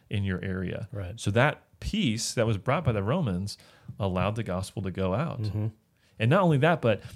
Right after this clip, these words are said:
Speaker 1: the synagogue system was set up some, somewhere, we don't know exactly where, but somewhere in that four hundred year time period. The synagogue system, which essentially is, you know, instead of going to worship at the temple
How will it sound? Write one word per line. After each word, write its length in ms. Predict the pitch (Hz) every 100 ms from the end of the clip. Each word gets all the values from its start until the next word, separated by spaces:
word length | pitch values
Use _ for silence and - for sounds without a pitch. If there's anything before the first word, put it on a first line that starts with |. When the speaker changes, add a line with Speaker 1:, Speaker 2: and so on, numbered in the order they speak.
| - _ -
Speaker 1:
the 140 | 110
synagogue 640 | - - 185 196 113 95 92
system 420 | - 101 - 98
was 140 | 92 -
set 240 | 101 87
up 280 | 85 85 _ _ _ _ -
some, 340 | - 165 156 -
somewhere, 600 | - 180 165 117 104 113
we 40 |
don't 120 | 143
know 60 | 120
exactly 280 | 107 113 92
where, 180 | 92 87
but 120 | 90
somewhere 500 | - 143 131 110 101
in 120 | 92
that 160 | 87 95
four 160 | 110
hundred 160 | 95 87
year 100 | 80
time 260 | - 82 78
period. 340 | 87 82 82 - - -
The 80 | -
synagogue 380 | - 123 107 101
system, 320 | 104 - 101
which 140 | 98
essentially 480 | 107 - 120 107 98
is, 460 | 92 92 87 82 - _ - - _ _ _ _ _ -
you 60 | 98
know, 60 |
instead 260 | 90 - 113
of 80 | 98
going 200 | 101 92
to 60 |
worship 240 | 90 92 95
at 80 |
the 60 | 85
temple 500 | - 110 107 98